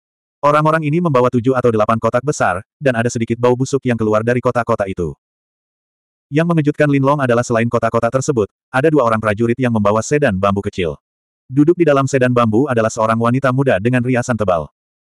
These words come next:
Selain orang-orang ini, ada empat prajurit. Meskipun mereka semua berusia empat puluhan, dua di antaranya adalah master bela diri. Orang-orang ini membawa perbekalan untuk Fang Feiyang dan yang lainnya.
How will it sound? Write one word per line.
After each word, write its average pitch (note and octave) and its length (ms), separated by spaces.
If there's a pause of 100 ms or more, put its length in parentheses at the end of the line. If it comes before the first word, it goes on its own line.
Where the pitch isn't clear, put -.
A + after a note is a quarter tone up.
(460)
Selain D3 400
orang-orang C3 400
ini, B2 320 (160)
ada C#3+ 240
empat C3+ 160
prajurit. G2+ 480 (240)
Meskipun D#3 480
mereka D3+ 240
semua B2+ 320
berusia A#2 240
empat A#2 240
puluhan, A#2+ 400 (160)
dua C#3+ 240
di C#3+ 80
antaranya A2 480
adalah G#2 160
master B2+ 400
bela G#2 160
diri. F2+ 320 (800)
Orang-orang D#3 480
ini D#3 140
membawa B2+ 260
perbekalan A#2 400
untuk A#2+ 220
Fang C#3 240
Feiyang C3+ 340
dan A#2+ 160
yang A#2+ 220
lainnya. F#2+ 400